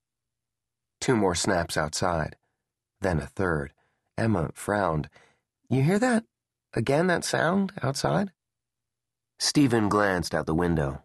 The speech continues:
The breeze kicked up now and then. He turned back. Her eyes strayed to her briefcase.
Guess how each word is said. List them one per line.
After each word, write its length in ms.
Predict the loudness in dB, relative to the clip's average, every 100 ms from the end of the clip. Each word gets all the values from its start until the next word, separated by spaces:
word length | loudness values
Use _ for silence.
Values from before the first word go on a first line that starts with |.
| _
The 100 | -2
breeze 440 | 0 2 4 2 0
kicked 300 | -2 0 2
up 180 | 0 0
now 220 | -2 -2
and 160 | -4
then. 220 | -6 -6 -12 _ _ _
He 140 | -6
turned 420 | -4 0 0 -2 -2
back. 420 | -4 -4 -10 -18 _ _ _ _ _ _ _ -4
Her 200 | 0 2
eyes 420 | 2 2 -2 -2 -4
strayed 560 | -2 0 0 0 0
to 80 | -2
her 120 | -4
briefcase. 680 | -2 -2 -2 -4 -8 -8 -12